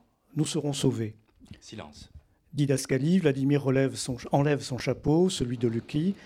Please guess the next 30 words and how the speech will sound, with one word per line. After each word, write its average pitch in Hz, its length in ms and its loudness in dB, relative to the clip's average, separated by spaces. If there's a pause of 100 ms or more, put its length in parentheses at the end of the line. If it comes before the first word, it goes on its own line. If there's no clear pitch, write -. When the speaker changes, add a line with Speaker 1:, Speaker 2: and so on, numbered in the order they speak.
(260)
Speaker 2:
Mhm. 104 80 6
Speaker 1:
regarde 127 260 4
dedans, 135 360 2
il 156 80 -2
passe - 280 0
la 127 100 0
main, 139 180 4
le 147 140 0
secoue, 151 320 -4
le 147 80 2
remet. 110 360 -2 (280)
Estragon, 123 500 0 (640)
alors 147 240 4
on 139 80 4
y 139 80 2
va ? 170 260 2 (1040)
Vladimir, 127 460 0
relève 147 320 4
ton 131 100 -2
pantalon. 123 480 -6 (300)
Estragon, 135 400 0 (120)
comment ? 170 360 0 (500)
Vladimir, 143 500 2
relève 127 540 4
ton 127 100 2
pantalon. 208 460 2 (1700)
Speaker 2:
Que 98 140 2
j'enlève 117 360 4
mon 107 140 2
pantalon. 147 500 2